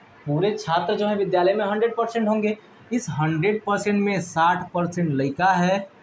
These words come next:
और चालीस परसेंट लड़की है। ये कौन है? लड़का है ना जी, ये कौन है? लड़की है, लकड़ी है ना जी। अब ज़रा ध्यान देना यहाँ पे, अब कह रहा है कि यहाँ पे चालीस परसेंट डेटा है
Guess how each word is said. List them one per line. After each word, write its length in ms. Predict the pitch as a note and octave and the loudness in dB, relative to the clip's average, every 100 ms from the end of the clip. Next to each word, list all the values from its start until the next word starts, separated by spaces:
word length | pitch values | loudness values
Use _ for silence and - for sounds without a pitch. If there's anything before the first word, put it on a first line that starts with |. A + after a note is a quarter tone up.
| - | -10
और 160 | D#3+ F#3 | -6 -6
चालीस 480 | - D#3 C#3+ D#3 D3+ | -4 0 2 0 -2
परसेंट 380 | - C#3 B2+ F3 | -4 -4 -2 -2
लड़की 360 | E3+ F3 G3 | 0 0 0
है। 160 | F3+ F3 F3 - - - - - | 2 2 -2 -8 -20 -20 -20 -6
ये 100 | D#3 | -4
कौन 240 | E3 G#3 G#3 | 0 2 4
है? 180 | E3 C3 | 2 2
लड़का 260 | D#3+ G#3+ | 2 2
है 100 | G3+ | 2
ना 80 | G3+ | 2
जी, 180 | F#3 A#3 D3+ - - - - - - - - - | 2 2 0 -4 -20 -20 -20 -20 -20 -20 -20 -8
ये 140 | C#3+ F3+ | -2 0
कौन 220 | G3 G3 | 2 2
है? 220 | G#3 B3 - - - - | 0 -2 -6 -20 -12 -4
लड़की 420 | E3+ F#3 F3+ G#3 | 0 0 0 0
है, 100 | D3+ | 0
लकड़ी 340 | D3 E3+ E3 A2 - - - - | 0 0 -2 -2 -6 -20 -20 -10
है 60 | D#3+ | -4
ना 60 | |
जी। 180 | F#3+ A3 D3+ - - - - - - - - - - - - | 2 2 2 -2 -14 -20 -20 -20 -20 -20 -20 -20 -20 -20 -4
अब 120 | F#3+ | 0
ज़रा 120 | G#3 | 2
ध्यान 240 | F#3 E3+ F#3 | 2 2 2
देना 180 | F3+ F3 | 2 2
यहाँ 160 | C#3 | 0
पे, 120 | A#2 G#2 - - - - - - - | -2 -8 -14 -20 -20 -20 -20 -20 -4
अब 240 | - B3+ C4 | 0 0 0
कह 180 | A#3 | 2
रहा 140 | A#3 F#3+ | 4 4
है 220 | D#3+ F3 | 4 0
कि 240 | G3+ A#3+ G#3+ - - - - F3 | -2 -4 -6 -10 -18 -18 -10 -2
यहाँ 280 | F3 D#3+ A3+ | 0 2 0
पे 140 | B3+ | -2
चालीस 380 | - F#3 G3+ G3+ | 0 2 2 0
परसेंट 360 | - D3+ E3 C#3+ | -2 -2 0 0
डेटा 220 | C#3 B2+ | 2 2
है 180 | A2+ | 0